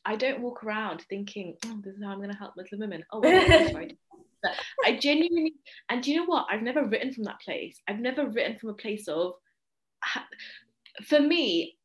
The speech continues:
Speaker 1: actually writing from a place of, "This is what my audience needs,"
Speaker 2: Yeah.
Speaker 1: is actually dangerous for me, because I don't, I feel like sometimes then you're trying to cater to everyone and everything, and,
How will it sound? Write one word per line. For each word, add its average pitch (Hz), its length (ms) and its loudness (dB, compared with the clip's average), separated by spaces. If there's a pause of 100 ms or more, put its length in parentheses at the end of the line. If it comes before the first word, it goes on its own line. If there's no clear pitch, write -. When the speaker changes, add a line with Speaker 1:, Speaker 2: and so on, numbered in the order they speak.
Speaker 1:
actually 240 400 -2
writing 262 340 0
from 254 100 -6
a 220 60 -6
place 220 380 -4
of, 190 340 -2 (280)
"This 220 140 -6
is 220 100 -8
what 214 120 -2
my 190 160 -4
audience 202 480 -2
needs," 190 580 -8 (220)
Speaker 2:
Yeah. 202 260 4
Speaker 1:
is 214 80 0
actually 214 300 2
dangerous 196 180 -8 (260)
for 190 100 -8
me, 151 200 -6
because 180 200 -6
I 196 120 2
don't, 220 200 2 (100)
I 214 160 -4
feel 254 100 0
like 226 160 -2
sometimes 220 400 -10
then 208 160 -4
you're 208 80 -4
trying 202 220 -8
to 202 80 -12
cater 202 360 -8
to - 300 -10
everyone 202 340 -6
and - 80 -12
everything, 180 480 -10
and, 180 140 -10